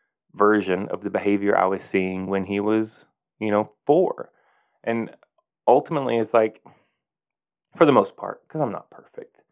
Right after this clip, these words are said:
I decided to deal with the smaller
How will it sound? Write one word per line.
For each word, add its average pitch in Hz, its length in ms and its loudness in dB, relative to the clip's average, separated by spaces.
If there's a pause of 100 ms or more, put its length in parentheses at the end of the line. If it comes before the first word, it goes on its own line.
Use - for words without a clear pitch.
(420)
I 110 120 4
decided 98 540 0
to 98 260 0 (120)
deal 98 240 0
with 95 320 -2 (480)
the 104 160 0 (320)
smaller 107 540 2